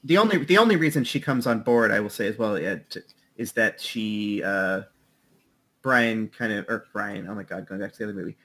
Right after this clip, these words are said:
Charlie kind of convinces her, uh, "Oh, well, you'll get lots of endorsement deals and maybe you can, like, endorse things." And she's like, "Oh, I could endorse shampoos and conditioners." <laughs> Like,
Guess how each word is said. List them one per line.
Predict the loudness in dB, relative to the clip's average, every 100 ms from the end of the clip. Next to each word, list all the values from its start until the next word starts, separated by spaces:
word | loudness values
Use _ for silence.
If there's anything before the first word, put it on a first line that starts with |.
| -6
Charlie | 2 4 4 2
kind | 0 -2
of |
convinces | -2 -2 -2 -2 -2
her, | 0 0 -2 -2
uh, | 2 4 2 2
"Oh, | 2
well, | 2 2
you'll | 0 0
get | -2
lots | -2 -4
of | -4
endorsement | -4 -2 -4 -4 -10 -6
deals | -2 -2 -2 -4 -8
and | -6
maybe | -6 -6
you | -8 -8
can, | -4
like, | -4 -4
endorse | -6 -4 -4 -4 -8 -8 _ _ _ _ -8
things." | -6 -6 -10 -12
And | -14
she's | -10
like, | -10 -8
"Oh, | -10 -10 _ _
I | -10
could | -4
endorse | -2 0 -2 -2
shampoos | -6 -4 -6 -8 -2 0 2 2 0 -4
and | -8 -12 _ _ _ _
conditioners." | -14 -14 -2 0 2 0 0 4 6 8 6 4 -2 -6 -10
<laughs> | -8
Like, | -8